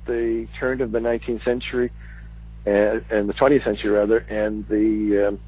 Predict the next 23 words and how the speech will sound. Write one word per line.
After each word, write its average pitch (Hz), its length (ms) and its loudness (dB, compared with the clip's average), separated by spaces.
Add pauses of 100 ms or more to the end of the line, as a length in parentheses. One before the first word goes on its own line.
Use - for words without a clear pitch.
(1000)
and 101 420 0
the, 101 720 4
uh, 98 120 -2
wars 113 420 6 (120)
between 107 460 -4
the 101 80 -4
hatchet, - 360 0 (360)
uh, 95 260 -6
the 92 80 -12
hatchet - 380 -2
men. 90 260 -8 (760)
Uh, 95 500 -2 (100)
there 101 160 4
were 98 260 0
incredible 131 580 2
Tong 127 400 2
wars 85 360 -4 (640)
between 95 680 -6
nineteen 98 460 0
hundred 95 500 0
and 90 160 -6
nineteen 95 380 -2
twenties 113 440 0